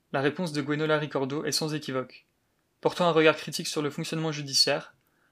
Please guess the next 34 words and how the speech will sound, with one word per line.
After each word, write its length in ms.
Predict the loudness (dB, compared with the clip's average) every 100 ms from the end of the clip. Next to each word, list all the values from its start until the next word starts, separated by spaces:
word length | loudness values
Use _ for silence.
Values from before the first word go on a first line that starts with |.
| -2
elle 160 | -2 4
plaide 260 | 6 6
au 140 | 4 -4
fil 220 | -4 -2
des 120 | 2
pages 260 | 4 2 0
pour 140 | -8
que 80 | -6
d'autres 320 | -4 -2 2
réponses 360 | 2 0 -4 -8
plus 180 | -8
collectives 460 | 0 0 0 -2 0
et 40 |
autonomes 440 | 0 0 -2 -4 -2
soient 140 | -4
privilégiées. 600 | -4 -8 -6 -6 -4 -10 _ _ _ _ _ _ _ _ _ -8
L'ouvrage 380 | -4 4 4 4
dresse 240 | 0 0
le 80 | -4
constat 320 | -4 -2 0
sans 200 | 0 0
appel 300 | 0 2 0
de 80 | 2
rapports 320 | 0 0 -2
des 120 | -2
dominations, 640 | -4 -6 -6 -6 -6 -8 -12 _ _ _ -6
discriminations 720 | -4 -2 0 0 -2 -4 -6
et 60 | -4
violences 460 | 0 0 0 -2
auxquelles 260 | -6 0 0
sont 160 | 0 -6
confrontées 460 | -8 -6 -4 -2
les 80 | -2
femmes. 340 | -2 -4 -6